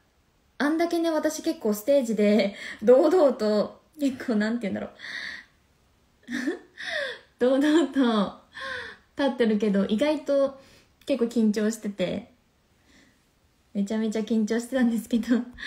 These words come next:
<laughs> でもみんなが温かい目で、あの、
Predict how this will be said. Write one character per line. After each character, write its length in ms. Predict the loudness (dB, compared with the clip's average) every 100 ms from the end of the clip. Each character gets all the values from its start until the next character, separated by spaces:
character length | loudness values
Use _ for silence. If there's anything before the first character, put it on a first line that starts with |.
| -10
<laughs> 400 | -10 -12 -16 -14 -2
で 80 |
も 60 | 2
み 100 | 4
ん 40 |
な 100 | 4
が 140 | 4 4
温 280 | 2 -2 -2
か 120 | 0
い 80 | 2
目 120 | 2
で、 340 | 2 -2 -4 -8 -20 -20 -8
あ 100 | -4
の、 520 | -2 0 2 0 -2